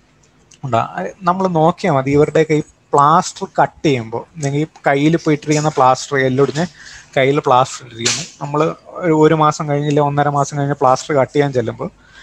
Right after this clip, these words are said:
ഈ plaster cut ചെയ്ത് കഴിയുമ്പോ ആ പ്ലാസ്റ്ററിനകം നമുക്ക്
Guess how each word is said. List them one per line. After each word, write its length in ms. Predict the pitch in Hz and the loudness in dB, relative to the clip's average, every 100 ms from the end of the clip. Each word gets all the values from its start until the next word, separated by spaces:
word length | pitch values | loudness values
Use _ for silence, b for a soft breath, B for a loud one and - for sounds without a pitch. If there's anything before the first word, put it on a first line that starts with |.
| B B B | B B B
ഈ 60 | 196 | -2
plaster 480 | - 165 175 - 240 | 4 4 4 0 0
cut 180 | 170 - | 0 4
ചെയ്ത് 200 | 196 202 | 2 4
കഴിയുമ്പോ 380 | 175 147 139 151 | 4 2 2 0
ആ 20 | |
പ്ലാസ്റ്ററിനകം 960 | 147 143 135 - - 151 127 160 175 _ - - 165 | 0 2 2 0 -2 0 2 0 -4 _ -20 -16 -4
നമുക്ക് 300 | 151 - | -4 -2